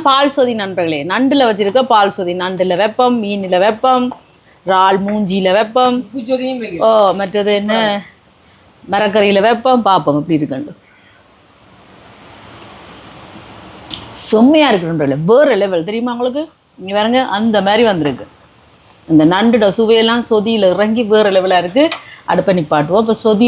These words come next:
Speaker 1: ரெடி. இங்கால குழம்பு கொதிக்கட்டும். குழம்பை பாருங்க, கொதிச்சு வந்தோன்றிருக்கு நல்லா. சரிங்களா, இது ஆக வத்த விட மாட்டேன், கணக்காக தான் இறக்குவேன். அப்போ தான் எங்களுக்கு இடியப்பத்துக்கு ஊற்றி சாப்பிட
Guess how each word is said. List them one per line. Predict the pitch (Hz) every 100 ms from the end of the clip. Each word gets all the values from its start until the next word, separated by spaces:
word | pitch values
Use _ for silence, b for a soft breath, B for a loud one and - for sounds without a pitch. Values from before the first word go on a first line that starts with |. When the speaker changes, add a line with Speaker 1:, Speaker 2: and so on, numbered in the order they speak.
| 196
Speaker 1:
ரெடி. | 190 240 269
இங்கால | 208 208 202
குழம்பு | 202 190
கொதிக்கட்டும். | 190 147 - - - _ _ _ _ _ _ - - - - -
குழம்பை | 226 247 254 226
பாருங்க, | 214 196 196 233
கொதிச்சு | 226 220 214 185
வந்தோன்றிருக்கு | 175 160 151 151 147
நல்லா. | 147 170 247 - - - - - - - - - - - - - - - - - - - -
சரிங்களா, | 165 175 196
இது | 180 165
ஆக | 196 226
வத்த | 190 175 180
விட | 170 170
மாட்டேன், | 156 190 254
கணக்காக | 202 175 160 170 170
தான் | 180
இறக்குவேன். | 156 151 151 147
அப்போ | 147 160
தான் | 202
எங்களுக்கு | 175 165 165
இடியப்பத்துக்கு | 170 165 170 165 160 160
ஊற்றி | - 160
சாப்பிட | 165 151 160